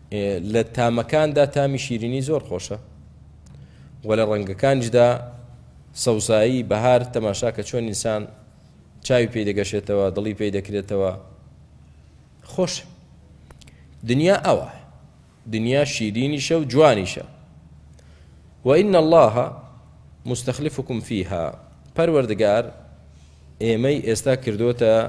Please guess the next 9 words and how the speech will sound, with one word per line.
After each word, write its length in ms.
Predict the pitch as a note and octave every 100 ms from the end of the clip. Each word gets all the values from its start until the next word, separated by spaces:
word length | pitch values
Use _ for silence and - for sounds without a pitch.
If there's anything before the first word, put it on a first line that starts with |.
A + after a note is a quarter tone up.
| - - - -
ئاوەدانکەرەوەی 720 | B2+ G#2+ G#2+ G#2 F#2+ G#2 A#2 A2+
ئەو 80 | C#3
زەویە، 260 | C3+ C#3 C#3+ A#2
نیشتەجێی 460 | - G#2 G#2 B2 G2+
ئەو 100 | B2+
زەویە. 320 | C#3 C#3 D#3 D3 - - - - - - - - - - - - - - -
لە 140 | A#2 A#2
دوای 320 | B2+ C#3+ C3
جیلی 340 | G#2+ B2+ C#3+